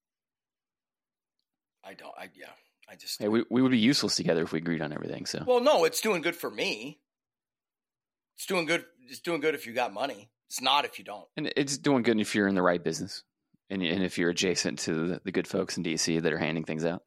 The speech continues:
Speaker 1: Yeah, if you're a person that's worried about paying for food and, uh, college and housing for your family on a middle income, you're not, this is not a good economy.
Speaker 2: It's fair.
Speaker 1: It's just not. And, and, and any economy where the middle class is not doing good, I'm not gonna call that a good economy.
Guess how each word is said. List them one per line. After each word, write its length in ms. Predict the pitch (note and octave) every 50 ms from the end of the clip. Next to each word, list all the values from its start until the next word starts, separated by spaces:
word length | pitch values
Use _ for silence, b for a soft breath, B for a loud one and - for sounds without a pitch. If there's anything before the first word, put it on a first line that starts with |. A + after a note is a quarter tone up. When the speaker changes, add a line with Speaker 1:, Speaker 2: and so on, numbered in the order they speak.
| - - -
Speaker 1:
Yeah, 120 | E3+ D#3+
if 120 | D#3 D#3+ -
you're 100 | E3+ E3+
a 40 | D#3+
person 340 | - D#3+ E3 D#3 - D#3 C#3+
that's 200 | C3+ - - -
worried 200 | C#3+ C#3+ C#3+ C3+
about 260 | C3 B2+ B2+ B2+ -
paying 260 | - C3+ B2 B2+ C3 B2+
for 160 | - - A#2
food 540 | - - C#3 C#3 C#3 C#3 C3+ C3+ C3 C3+ C3 - -
and, 420 | B2 A#2+ A#2+ A#2 A#2 A2+ A2+ A2 A#2 A2+
uh, 240 | A2+ A2+ A2 G#2+ G#2 - -
college 480 | - B2+ B2 B2 B2 B2 A#2+ A2+ - - A#2+
and 100 | A2+ A2
housing 340 | G#2+ A2+ A#2+ A#2+ A#2+ A#2
for 140 | A2 - A2
your 100 | G#2+ G2+
family 460 | - - A#2+ B2+ C#3 D3 E3 E3+ E3 - -
on 100 | A#2 A2
a 20 |
middle 260 | G#2+ A2 A2+ A#2 A2+ A#2
income, 380 | B2 C3 - C#3+ D3 D3+ D3+ C3
you're 120 | A#2+ A#2+
not, 200 | A#2 A2+ G#2+ A2+ -
this 200 | - A#2 - -
is 100 | A#2 G#2 -
not 100 | G#2+ G2+ G2
a 40 | -
good 100 | _ -
economy. 360 | - _ - - - _ _ _ _ _ _ _ _ _ _ _ _ _
Speaker 2:
It's 100 | - -
fair. 200 | - - - F#2+ _ _ _ _ _ _ _ -
Speaker 1:
It's 100 | - -
just 200 | - - - -
not. 220 | C3+ A2 F2+ E2 b b b b _ -
And, 120 | E3+ F3+ -
and, 140 | F#3+ F3+ E3+
and 160 | - F#3 E3+
any 240 | E3+ F3+ F3+ G3 F#3
economy 420 | E3+ - - E3 E3 E3+ F3 E3+
where 140 | E3 D#3+ D#3
the 80 | C3 B2+
middle 180 | C3 C#3+ D3+
class 360 | C#3+ - D3 D3 D3+ D3 - -
is 80 | C3
not 180 | C#3+ C#3+ C#3+ C3+
doing 160 | D3 D3 C#3+
good, 200 | C3 D3 D3+ D3
I'm 100 | C3 B2+
not 160 | B2 A#2+ A2+ -
gonna 120 | A2+ G#2+
call 160 | - G#2+ G#2+
that 100 | G#2 G2
a 40 | G2
good 120 | F#2 G2
economy. 340 | F#2 - - - - - _